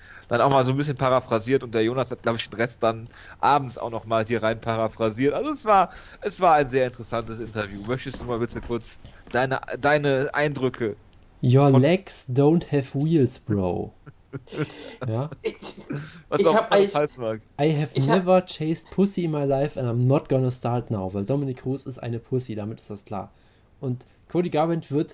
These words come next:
Speaker 2: sich weigern, ihn zu chasen, wird also einfach stillstehen und warten, dass Dominic Cruz auf ihn zukommt, schätze ich mal.
Speaker 3: Ja,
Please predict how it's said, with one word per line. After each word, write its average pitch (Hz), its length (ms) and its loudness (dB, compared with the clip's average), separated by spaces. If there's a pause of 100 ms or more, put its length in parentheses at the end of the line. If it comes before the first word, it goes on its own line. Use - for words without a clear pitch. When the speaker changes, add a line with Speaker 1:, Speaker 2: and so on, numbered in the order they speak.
Speaker 2:
sich 131 260 -8
weigern, 165 400 -2
ihn 139 140 -6
zu - 160 -10
chasen, 156 520 -4
wird 175 120 -2
also 147 140 -4
einfach 135 260 -6
stillstehen 160 540 -4
und 127 120 -6
warten, 143 220 -2
dass 135 100 -8
Dominic 135 260 -6
Cruz 127 180 -6
auf 117 120 -10
ihn 113 80 -8
zukommt, 101 380 -8
schätze 92 220 -14
ich 95 120 -18
mal. - 160 -16 (440)
Speaker 3:
Ja, 151 200 -6